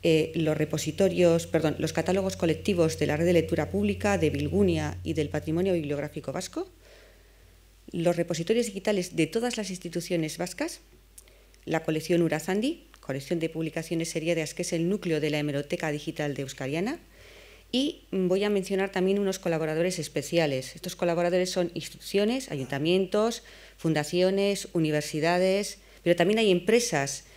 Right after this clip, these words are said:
y particulares que han conseguido subvenciones para, eh, catalogar y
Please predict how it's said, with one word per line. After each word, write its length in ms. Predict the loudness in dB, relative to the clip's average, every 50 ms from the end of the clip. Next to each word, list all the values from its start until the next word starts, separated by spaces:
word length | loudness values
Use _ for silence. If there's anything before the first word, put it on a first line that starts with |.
| -8 -4
y 120 | 0 2
particulares 720 | 2 0 0 0 2 4 4 6 6 4 4 2 0 0
que 180 | -4 -4 -2 -2
han 100 | 0 0
conseguido 480 | 0 -2 -2 0 0 0 0 2 2 0
subvenciones 800 | 0 0 -2 -2 -4 -2 -2 0 2 2 2 2 2 0 -2 -8 -12 -16 -20 -20 -20 -20 -20 -20 -6 0
para, 400 | 2 4 4 4 4 2 0 -2 0
eh, 280 | 2 4 4 4 2 2
catalogar 640 | 0 -2 0 0 0 2 2 2 0 0 -2 -4 -4
y 240 | -2 -2 -2 -2 -6